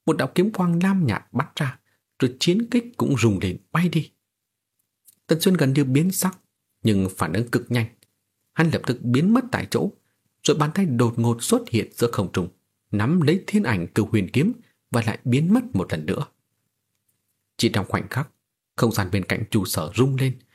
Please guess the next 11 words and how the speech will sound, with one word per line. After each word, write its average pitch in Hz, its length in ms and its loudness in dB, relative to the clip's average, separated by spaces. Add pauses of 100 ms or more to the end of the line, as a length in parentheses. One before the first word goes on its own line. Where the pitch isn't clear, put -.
(320)
Tần 143 140 2
Xuyên 196 140 2
hiện 143 320 0
thân 180 220 2 (120)
túm 196 240 4
lấy 160 180 2
hắn, 175 220 0 (100)
thét 170 220 -2
lớn, 156 160 0 (260)
"Đi 185 200 4
mau!" 214 320 2